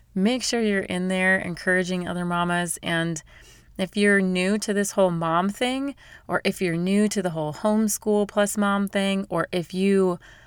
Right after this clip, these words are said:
are super, super seasoned at momming and working and doing all the things,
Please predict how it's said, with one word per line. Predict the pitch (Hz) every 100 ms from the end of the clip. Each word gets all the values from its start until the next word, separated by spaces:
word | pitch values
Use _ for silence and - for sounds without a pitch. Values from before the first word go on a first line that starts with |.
| - -
are | 185 165
super, | 160 - - 208 220 220 - 180 170
super | - 190 180 165
seasoned | - 175 180 196 196 196
at | - 165 160 -
momming | 165 180 190 190 190 190 185
and | - 160 156
working | 160 185 190 185 196 190 185
and | - 160
doing | 180 185 185
all | 180 175
the | 170
things, | - 175 175 175 175